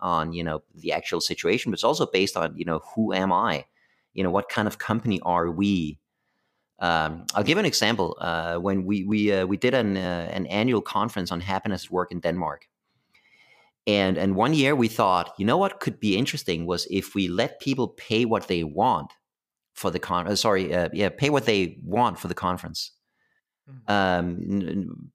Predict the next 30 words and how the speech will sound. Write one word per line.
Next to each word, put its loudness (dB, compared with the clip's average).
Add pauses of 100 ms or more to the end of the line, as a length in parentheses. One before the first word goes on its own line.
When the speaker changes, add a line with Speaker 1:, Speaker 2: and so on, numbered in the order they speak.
(120)
Speaker 1:
previous 2
to 0
that, 2
we 2
had, 0
you -2
know, -2
set 0
ticket 0
prices, -2
you -6
know, -6
um, -10
and -8
a, -8
and -14
a -8
volume 0
discount. -2
But -4 (440)
what 2
if -2
we 0
say, 4
"Pay -2
what -2
you -2
think 0
it's -4
worth"? 0